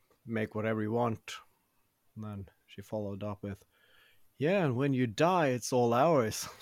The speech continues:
<laughs> Well, you're, you're not wrong, but yeah. Thanks for that commentary.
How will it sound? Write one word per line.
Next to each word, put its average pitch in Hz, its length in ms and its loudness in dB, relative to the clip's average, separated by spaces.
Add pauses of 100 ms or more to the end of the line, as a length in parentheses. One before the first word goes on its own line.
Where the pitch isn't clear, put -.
(160)
<laughs> - 100 4 (1400)
Well, 240 240 12 (220)
you're, 214 300 12 (180)
you're 185 120 12
not 208 260 12
wrong, 202 540 12
but 190 220 8 (180)
yeah. 175 380 10 (960)
Thanks 160 280 4
for 151 120 -2
that 160 280 4
commentary. 123 640 0